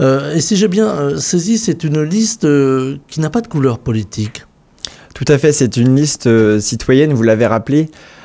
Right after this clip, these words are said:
Speaker 2: euh, dans un contexte politique, euh, assez désastreux, avec, euh, une actualité politique florissante et qui, euh, euh, n'éprouve pas, euh, de l'empathie ou,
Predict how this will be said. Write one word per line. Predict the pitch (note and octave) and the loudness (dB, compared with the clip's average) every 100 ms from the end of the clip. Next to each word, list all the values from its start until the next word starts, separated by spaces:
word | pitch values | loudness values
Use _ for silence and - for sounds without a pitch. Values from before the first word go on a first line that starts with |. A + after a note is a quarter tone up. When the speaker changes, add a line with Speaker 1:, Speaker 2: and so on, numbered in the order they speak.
| - - | -14 -2
Speaker 2:
euh, | G#2+ G#2+ G#2 G#2+ | 2 4 4 2
dans | G#2+ A#2+ A#2+ | 0 0 0
un | A#2+ | 0
contexte | C3+ B2 C#3+ - B2 | 0 0 -2 0 -2
politique, | B2+ B2+ B2 D3 D3+ C#3+ | 2 0 0 0 0 2
euh, | A#2 G#2+ G#2+ G2+ - | 2 4 4 2 0
assez | A#2 - A#2+ | -4 0 0
désastreux, | A2+ A2 A#2 - - D#3 E3 D#3+ | 2 2 0 -2 0 2 4 4
avec, | B2+ G#2+ A#2+ A#2+ - | 2 2 2 0 0
euh, | A2 G#2+ | 2 2
une | A2 | 0
actualité | G#2 A2+ G#2+ A#2+ | 0 -2 0 -4
politique | - A2 G#2+ C3 A#2 | -4 -2 -2 -4 -4
florissante | A2+ A2 A#2 - C#3 C#3+ C3 - - - - - | 0 2 2 0 0 -2 -6 -18 -20 -20 -20 -4
et | A2+ A2+ A2 G#2 | 2 4 2 0
qui, | - G#2+ A2 A2+ | -6 -6 -2 2
euh, | G#2 G2+ F#2+ - - - - | 2 0 -2 -8 -20 -20 -8
euh, | F2+ | -4
n'éprouve | G2+ A2+ - A#2+ - | 0 0 -2 -6 -2
pas, | C3+ B2+ B2+ | 0 4 4
euh, | G#2+ G#2 | 2 2
de | A2 | 2
l'empathie | A2+ A2+ A2 - C3 B2 | 0 0 -2 -2 0 2
ou, | G#2+ G#2 G2 | 2 0 -2